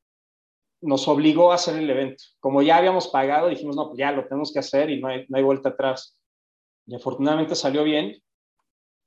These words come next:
Y los próximos eventos fuimos aprendiendo un poco, porque estos eventos eran,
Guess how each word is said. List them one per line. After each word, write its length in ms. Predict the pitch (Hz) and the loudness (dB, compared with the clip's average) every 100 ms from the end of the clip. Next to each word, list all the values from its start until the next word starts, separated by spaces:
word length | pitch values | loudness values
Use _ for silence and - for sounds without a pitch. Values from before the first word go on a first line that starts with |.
| - | -8
Y 160 | 160 | -2
los 200 | 160 202 | 2 0
próximos 600 | - 196 196 220 208 185 | 2 0 0 -2 -2 0
eventos 840 | 190 185 190 170 165 170 220 - _ | 2 2 0 -4 -8 -8 -10 -18 _
fuimos 460 | - 160 170 175 - | -8 -4 -2 -2 -2
aprendiendo 540 | 143 151 139 139 151 | -2 -2 -2 0 -2
un 140 | 156 - | -4 0
poco, 360 | 170 170 - | 2 2 -4
porque 260 | 135 123 160 | -6 -6 -4
estos 300 | 165 185 175 | -2 -2 0
eventos 500 | 160 160 156 165 - | 2 0 -2 -4 -2
eran, 420 | 156 156 143 143 | -2 -2 -4 -10